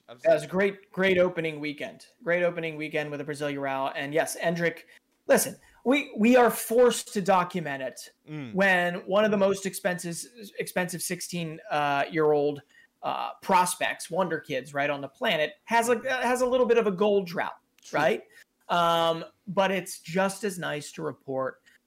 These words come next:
Speaker 2: that, my goodness, he is, he's starting to get, he's getting stronger, he's getting smarter, he's, he's starting to actually find the, the, uh, you know, different, different ways to get on the ball,
Speaker 1: Mm-hmm.
Speaker 2: right?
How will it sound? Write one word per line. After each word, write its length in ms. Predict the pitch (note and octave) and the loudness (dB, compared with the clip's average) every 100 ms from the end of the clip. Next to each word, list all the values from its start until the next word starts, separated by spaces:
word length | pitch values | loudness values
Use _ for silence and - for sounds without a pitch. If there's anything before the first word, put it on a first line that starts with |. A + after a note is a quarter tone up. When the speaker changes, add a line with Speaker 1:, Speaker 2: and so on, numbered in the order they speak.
| - | 0
Speaker 2:
that, 140 | D#3 | 0
my 200 | D3+ D#3 | 2 0
goodness, 360 | D3+ D3+ D3 C#3+ | 0 -2 -4 -8
he 140 | F#3 | -4
is, 180 | E3 D3+ | -4 -4
he's 240 | - D3+ C#3 | -8 -8 -4
starting 260 | F3 D#3+ | 0 0
to 60 | D3 | 0
get, 200 | C3 C3 | -6 -8
he's 160 | - C3+ | -8 -4
getting 240 | C#3+ B2 | -4 -4
stronger, 500 | B2 - F3 F3+ F#3+ | -8 0 2 2 2
he's 160 | F3 C#3+ | 0 -2
getting 240 | C#3+ C3+ | -4 -4
smarter, 680 | - - F#3 F#3 F3 E3+ E3+ - _ _ | -10 -4 2 2 4 2 0 -8 _ _
he's, 360 | D3+ C#3+ - - | -6 -6 -8 -10
he's 200 | D3+ C#3 | -10 -4
starting 340 | F#3 E3+ E3+ | 0 2 0
to 140 | E3+ E3+ | -2 0
actually 380 | D#3 - D#3+ | 0 -2 -8
find 320 | D3+ D#3+ D3+ D3+ | -4 -2 0 -2
the, 100 | C#3 _ | -8 _
the, 420 | D#3 C#3+ C#3 C#3+ | -6 -4 -4 -4
uh, 40 | D3+ | -6
you 180 | E3 | -4
know, 80 | D3 C3+ | -8 -2
different, 380 | F#3+ F#3+ F3+ D#3+ _ - _ _ | -2 0 -2 -4 _ -20 _ _
different 260 | A3+ A3 | 4 4
ways 240 | G3 F#3+ F#3+ | 4 4 2
to 80 | F#3+ | 2
get 160 | F3+ | 4
on 180 | E3+ E3+ | 4 2
the 60 | D3+ | -2
ball, 440 | D3+ D3 E3+ - | 0 4 4 0
Speaker 1:
Mm-hmm. 240 | B2 A#2 A#2+ | -16 -16 -2
Speaker 2:
right? 300 | E3 E3 | 2 2